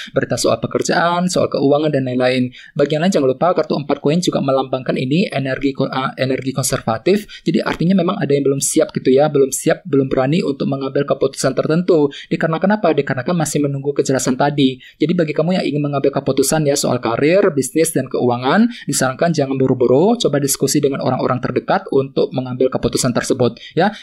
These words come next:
Apalagi di sampingnya ada kartu dua cawan. Jadi, artinya memang akan tuh le-, lebih fokus juga un-, ke dalam bentuk hubungan gitu, ya. Mungkin lagi ingin menjalin, memperbaiki hubungan dengan, eh, customer, dengan rekan bisnis, ya. Mungkin lagi ingin menjalin hubungan dengan orang-orang di kantor, di, di tempat kerja, dan lain-lain.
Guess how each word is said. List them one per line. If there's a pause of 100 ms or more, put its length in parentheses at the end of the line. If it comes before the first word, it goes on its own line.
(100)
Apalagi
di
sampingnya
ada
kartu
dua
cawan.
Jadi,
artinya
memang (160)
akan
tuh
le-,
lebih
fokus
juga
un-,
ke
dalam
bentuk
hubungan
gitu,
ya.
Mungkin
lagi
ingin
menjalin,
memperbaiki
hubungan
dengan,
eh,
customer,
dengan
rekan
bisnis,
ya. (160)
Mungkin
lagi
ingin
menjalin
hubungan
dengan
orang-orang
di
kantor,
di, (160)
di
tempat
kerja,
dan
lain-lain.